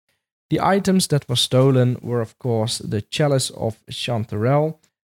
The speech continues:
It is a Bretonnian magic item that the Wood Elves cannot use, but the other items they can use. The Silver Arrow, uh, causing D six wounds, no armor save, one use only.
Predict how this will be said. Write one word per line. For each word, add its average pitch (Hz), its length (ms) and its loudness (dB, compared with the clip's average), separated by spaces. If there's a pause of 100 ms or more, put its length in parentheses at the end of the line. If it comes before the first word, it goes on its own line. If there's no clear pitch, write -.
(160)
It 202 140 2
is 214 60 2
a 202 40 4
Bretonnian 151 480 4
magic 143 280 0
item 131 360 2
that 117 140 0
the 117 80 -2
Wood 120 240 0
Elves 90 240 -4
cannot 104 480 -2
use, 127 500 2
but 147 280 0
the 131 180 -4 (100)
other 175 360 2
items 135 520 0
they 107 200 0
can 120 420 0
use. 98 440 -4 (420)
The 120 380 0
Silver 202 500 -2
Arrow, 135 540 4 (200)
uh, 101 180 -4 (120)
causing 117 540 0 (180)
D 131 160 0
six - 340 -4
wounds, 117 300 0
no 101 160 -4
armor 156 280 0
save, 131 380 -2
one 127 160 2
use 123 200 0
only. 120 460 2